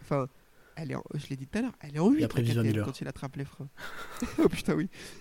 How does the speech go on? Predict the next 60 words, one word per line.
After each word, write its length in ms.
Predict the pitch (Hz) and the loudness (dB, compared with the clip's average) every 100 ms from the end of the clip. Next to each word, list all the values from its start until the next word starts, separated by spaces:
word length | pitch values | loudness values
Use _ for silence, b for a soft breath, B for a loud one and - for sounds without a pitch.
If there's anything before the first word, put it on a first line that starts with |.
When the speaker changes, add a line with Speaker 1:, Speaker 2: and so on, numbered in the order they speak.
| - | 0
Speaker 1:
Mais 120 | 160 | 4
là, 120 | 165 254 | 6 4
la 100 | 160 | 2
K 140 | 151 | -2
T 80 | - | -2
M, 80 | 220 | 0
elle 100 | 151 | 0
est 40 | |
en 120 | 147 151 | 4 4
huit 200 | 160 - - | 4 0 -4
complet. 440 | 294 320 240 262 - - | 0 2 2 0 -8 -12
Genre, 280 | 156 147 139 | -4 -2 0
euh, 300 | 135 139 135 | 0 2 0
Speaker 2:
Ouais. 20 | |
Speaker 1:
enfin, 380 | 131 - 135 131 - | -2 -2 -2 -2 -6
elle 100 | 139 | -6
est 60 | 147 | 0
dans 180 | 151 151 - - - | 2 2 -2 -16 6
tous 260 | 311 330 | 12 12
les 140 | 330 311 | 12 8
sens. 260 | 302 233 - | 4 -2 -2
Alors, 180 | 143 127 | -4 -4
c'est 100 | - | -6
magnifique, 540 | 143 185 254 262 214 165 | 0 0 0 -6 -6 -2
hein. 120 | 156 b b b b b - | -4 b b b b b -4
Mais 880 | 160 147 147 143 143 139 135 131 131 - - - | 0 2 2 2 4 4 2 2 0 -4 -16 -10
il 120 | 151 | -2
peut 140 | - 160 | 2 6
pas, 440 | 214 220 226 220 B B B | 10 10 10 8 B B B
quand 160 | - 170 | -2 2
la 80 | 180 | 4
moto, 240 | 190 247 | 6 6
elle 80 | 165 | 6
est 100 | 160 - _ - | 4 -2 _ -10
déséquilibrée 800 | 170 220 190 214 - 190 208 208 | 6 8 10 6 4 4 6 6
comme 180 | 190 160 | 4 0
ça, 120 | 247 | -2
il 60 | 220 | 0
peut 120 | 147 | 0
pas, 340 | - 214 196 | 4 4 4
il 100 | 147 | 0
peut 100 | - 151 | -4 4
pas 160 | 196 | 4
dive 300 | 170 196 196 | 6 6 6
à 100 | 151 | 4
l'intérieur 420 | 151 143 165 180 | 0 0 2 0
comme 160 | - 180 | 0 -6
ça. 140 | - | -8
C'est 160 | - 139 | -12 -8
pas 120 | 147 | -6
possible, 340 | 151 190 170 147 | -6 -8 -8 -10
en 20 | |
fait. 120 | - - | -10 -12
Il 60 | |
fait 80 | - | -4
pas 120 | 196 | -4
ce 60 | 214 | -4
qu'il 120 | - | -4
en 60 | 165 | -4
veut. 140 | 196 | -4